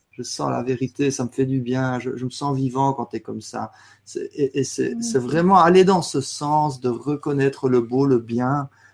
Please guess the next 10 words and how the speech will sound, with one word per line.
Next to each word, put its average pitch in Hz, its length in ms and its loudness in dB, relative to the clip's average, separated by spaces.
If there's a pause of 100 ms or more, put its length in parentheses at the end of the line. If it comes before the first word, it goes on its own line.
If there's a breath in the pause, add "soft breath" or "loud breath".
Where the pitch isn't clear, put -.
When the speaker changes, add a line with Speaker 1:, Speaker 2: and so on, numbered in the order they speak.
(280 soft breath)
Speaker 1:
Mettez-le 170 480 4
en 156 140 6
valeur 135 520 2
et 120 60 -4
ça 127 120 -10
va 120 140 -2
vraiment 139 400 -2
stimuler, 131 640 2
euh, 117 100 0
votre, 117 380 -8